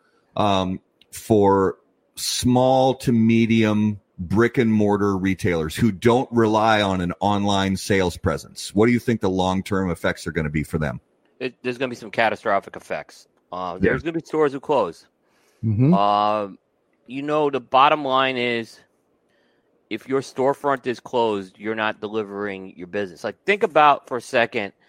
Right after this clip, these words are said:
Speaker 2: if the internet was shut down for us.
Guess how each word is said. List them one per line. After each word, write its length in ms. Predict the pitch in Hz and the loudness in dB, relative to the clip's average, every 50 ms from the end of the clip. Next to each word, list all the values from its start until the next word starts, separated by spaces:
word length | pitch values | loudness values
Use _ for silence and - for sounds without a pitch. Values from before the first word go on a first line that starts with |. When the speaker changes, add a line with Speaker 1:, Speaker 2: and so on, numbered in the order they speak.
| _ _ _ _ _ _ _ - | _ _ _ _ _ _ _ -6
Speaker 2:
if 360 | 123 120 120 117 113 107 - _ _ _ - | -2 0 2 2 2 0 -2 _ _ _ -14
the 100 | 110 107 | -14 -12
internet 520 | - - 120 131 135 135 127 120 120 - - | -10 -8 -6 -4 -4 -2 0 0 0 0 -2
was 140 | 107 104 - | -6 -8 -6
shut 300 | - - 113 107 - - | -4 -4 -4 -4 -2 -4
down 240 | 104 104 104 98 | -4 -4 -4 -6
for 200 | 90 - 98 - | -8 -8 -8 -8
us. 360 | - 82 78 - - - - | -8 -8 -12 -14 -20 -20 -20